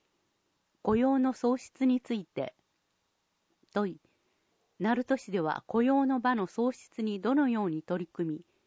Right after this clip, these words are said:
また、コールセンター誘致についてどう考えているのか。答え。地元企業による雇用の拡大という面から、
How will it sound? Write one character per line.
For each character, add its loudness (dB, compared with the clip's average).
ま -6
た、 -6
コ 4
ー 2
ル 0
セ -4
ン -4
タ 0
ー -2
誘 -2
致 -6
に -4
つ -8
い -4
て -8
ど 2
う -2
考 -6
え 0
て -8
い -4
る -2
の -4
か。 -12
答 -2
え。 -8
地 -4
元 0
企 -6
業 2
に -2
よ -2
る -2
雇 -4
用 0
の 0
拡 -6
大 0
と -4
い -2
う 0
面 -2
か -6
ら、 -4